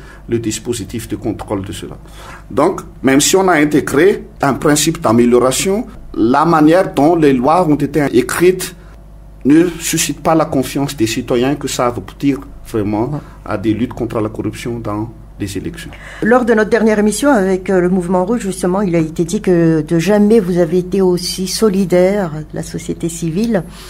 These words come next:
Speaker 2: et vous avez proposé ensemble donc, euh, des idées, euh, pour, euh, euh, ces lois. Est-ce que vous avez été vraiment touché par la non-considération de vos approches ?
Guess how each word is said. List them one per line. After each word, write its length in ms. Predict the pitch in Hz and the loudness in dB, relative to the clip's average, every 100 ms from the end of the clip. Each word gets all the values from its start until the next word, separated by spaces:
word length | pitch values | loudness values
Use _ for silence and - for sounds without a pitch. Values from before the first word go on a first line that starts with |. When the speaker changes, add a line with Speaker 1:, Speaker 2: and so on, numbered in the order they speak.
| - - - | -16 -10 -4
Speaker 2:
et 60 | |
vous 140 | 175 175 | 0 2
avez 220 | 175 185 | 2 2
proposé 520 | 185 214 - 180 202 - | 2 -2 0 0 2 4
ensemble 760 | 220 214 - 233 202 185 180 | 4 4 2 -2 0 0 -2
donc, 460 | 175 190 190 180 - | -2 -2 -2 -2 0
euh, 160 | 170 160 - - | 2 0 -4 0
des 300 | 175 170 190 | 2 4 2
idées, 400 | 175 226 185 - - | 4 6 4 2 -6
euh, 160 | 147 156 | -4 -4
pour, 440 | - 190 180 175 170 | -6 -2 -2 -2 -2
euh, 380 | 156 156 165 165 | -2 -2 -2 -2
euh, 40 | |
ces 240 | 165 - | -2 -2
lois. 380 | 190 202 233 247 240 - - - | 2 4 4 2 -2 -12 -18 -10
Est-ce 160 | - 196 | -4 -2
que 120 | - | 2
vous 180 | 233 202 | 2 4
avez 240 | 190 190 | 4 4
été 240 | 180 180 175 | 4 2 0
vraiment 360 | 160 165 165 165 - - | 2 0 -2 -6 -14 0
touché 460 | 220 - 226 220 220 - - | 2 2 2 0 -2 -12 -10
par 100 | 196 | -4
la 140 | 175 180 | 2 4
non-considération 960 | 208 214 190 - 175 170 151 160 170 175 170 - - - | 4 4 0 -2 0 2 0 -4 -8 -8 -12 -20 -12 -6
de 60 | |
vos 180 | 160 160 | -4 -2
approches ? 400 | 156 - 147 - | -4 -6 -10 -10